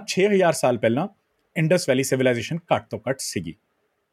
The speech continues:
ਤੇ ਹੁਣ ਨਵੀਂ ਜਿਹੜੀ ਚੀਜ਼ ਆਪਾਂ ਨੂੰ ਇੱਕ ਹੋਰ ਚੀਜ਼ ਪਤਾ ਲੱਗੀ ਆ ਕਿ indus valley civilization ਸਿਰਫ ਸਿੰਧੂ ਘਾਟੀ ਦੇ ਨੇੜੇ ਤੇੜੇ ਨਹੀਂ ਸੀ, ਇਹ ਸਰਸਵਤੀ ਦੇ ਨੇੜੇ ਤੇੜੇ ਵੀ ਸੀਗੀ। ਕਿਉਂਕਿ ਜਿਹੜੀ ਰਾਖੀਗੜ੍ਹੀ site ਆ, ਇਹਦੇ ਨੇੜੇ ਤੇੜੇ ਜਿਹੜੀ ਇੱਕ river ਆ, ਉਹ ਹੈਗੀ ਆ ਯਮੁਨਾ,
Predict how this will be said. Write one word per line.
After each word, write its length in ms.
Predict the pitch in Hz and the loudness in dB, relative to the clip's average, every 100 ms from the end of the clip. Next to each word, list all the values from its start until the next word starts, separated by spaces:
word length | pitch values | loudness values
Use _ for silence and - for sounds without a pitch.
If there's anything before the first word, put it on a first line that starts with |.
| _ _ _ _ _ _ _ - | _ _ _ _ _ _ _ -2
ਤੇ 120 | 196 | 0
ਹੁਣ 220 | 185 202 | 2 2
ਨਵੀਂ 300 | 151 180 233 | 2 2 2
ਜਿਹੜੀ 200 | 185 196 | 2 0
ਚੀਜ਼ 240 | 214 170 160 | -2 0 0
ਆਪਾਂ 200 | - 156 | 0 -2
ਨੂੰ 120 | 160 | -2
ਇੱਕ 100 | 151 | -4
ਹੋਰ 240 | - 175 | 0 0
ਚੀਜ਼ 220 | 175 185 | 0 -4
ਪਤਾ 200 | 170 135 | -4 -2
ਲੱਗੀ 200 | 127 113 | -2 -2
ਆ 80 | 151 | -2
ਕਿ 180 | 175 226 - | -2 -6 -2
indus 360 | 214 240 233 | 0 0 0
valley 120 | 180 | -2
civilization 580 | 170 165 147 147 139 190 | 0 -2 0 -2 -2 -8
ਸਿਰਫ 320 | 190 - 220 220 | -8 0 0 0
ਸਿੰਧੂ 560 | - - 190 262 226 | -6 0 0 2 0
ਘਾਟੀ 540 | 190 _ - 175 - 156 | -2 _ 0 0 2 0
ਦੇ 100 | 185 - | 0 -2
ਨੇੜੇ 280 | 135 131 131 | 0 2 2
ਤੇੜੇ 240 | 131 123 120 | 2 -2 -2
ਨਹੀਂ 280 | 92 92 | -4 -4
ਸੀ, 260 | 113 165 214 - _ _ _ _ - | -4 -2 -4 -8 _ _ _ _ -4
ਇਹ 80 | 220 | -2
ਸਰਸਵਤੀ 640 | 226 185 214 226 220 220 | -2 -2 -2 0 0 2
ਦੇ 180 | 196 196 _ - | 0 -2 _ -10
ਨੇੜੇ 360 | 165 135 131 139 | -4 2 2 2
ਤੇੜੇ 260 | 127 120 | 0 0
ਵੀ 140 | 117 165 | 0 -2
ਸੀਗੀ। 360 | - 101 78 - _ _ _ _ _ _ - | -2 -4 -8 -18 _ _ _ _ _ _ -4
ਕਿਉਂਕਿ 240 | 196 233 | -2 0
ਜਿਹੜੀ 300 | 208 220 139 | 0 0 0
ਰਾਖੀਗੜ੍ਹੀ 480 | 147 165 247 214 202 | -2 -2 0 0 0
site 320 | - 120 113 | 0 0 -2
ਆ, 140 | 110 - _ _ _ _ | -4 -6 _ _ _ _
ਇਹਦੇ 220 | 190 196 254 | -2 0 0
ਨੇੜੇ 280 | 185 170 | 0 0
ਤੇੜੇ 260 | 175 170 180 | 0 0 0
ਜਿਹੜੀ 340 | 143 175 220 226 | 0 0 -2 -2
ਇੱਕ 180 | 208 - | -2 0
river 280 | 160 131 | 0 2
ਆ, 60 | 147 | 2
ਉਹ 200 | 170 165 | 2 0
ਹੈਗੀ 180 | 156 208 | 0 0
ਆ 40 | |
ਯਮੁਨਾ, 460 | 254 151 117 92 | 0 -2 -2 -6